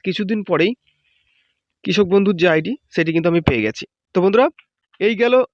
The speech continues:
সাত দিনের মধ্যে অ্যাপ্রুভ করা নিনজা টেকনিক। কীভাবে সাত দিনের মধ্যে কৃষক বন্ধুর আইডি পাবেন এবং কৃষক বন্ধুর যে আবেদনপত্র, সেটি অ্যাপ্রুভ করাবেন, তার সম্পূর্ণ তথ্য আজকে ভিডিওতে বললাম। আরও যদি এই বিষয়ে কোনো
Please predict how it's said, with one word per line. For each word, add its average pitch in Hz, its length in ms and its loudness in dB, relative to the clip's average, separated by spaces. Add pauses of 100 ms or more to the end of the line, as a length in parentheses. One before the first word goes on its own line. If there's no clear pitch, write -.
(440)
সাত 202 280 -4 (100)
দিনের 226 260 -6
মধ্যে 190 280 -6
অ্যাপ্রুভ 170 340 -6 (100)
করা 170 160 -2 (120)
নিনজা 165 300 -2 (100)
টেকনিক। 135 320 -4 (640)
কীভাবে 220 300 2
সাত 180 260 -2
দিনের 190 200 2
মধ্যে 180 220 0
কৃষক 175 260 -2
বন্ধুর 170 260 2
আইডি 156 200 0 (680)
পাবেন 175 280 2 (580)
এবং 170 180 -2 (100)
কৃষক 185 300 -2
বন্ধুর 175 280 2 (380)
যে 160 100 0 (100)
আবেদনপত্র, 170 520 -2 (140)
সেটি 170 200 -2 (100)
অ্যাপ্রুভ 175 400 -2
করাবেন, 160 280 0 (480)
তার 175 120 0 (100)
সম্পূর্ণ 196 340 0 (160)
তথ্য 170 160 -4 (120)
আজকে 170 260 -2
ভিডিওতে 151 340 2
বললাম। 170 200 2 (640)
আরও 208 200 4
যদি 208 160 2
এই 180 100 2
বিষয়ে 175 220 0
কোনো 175 120 0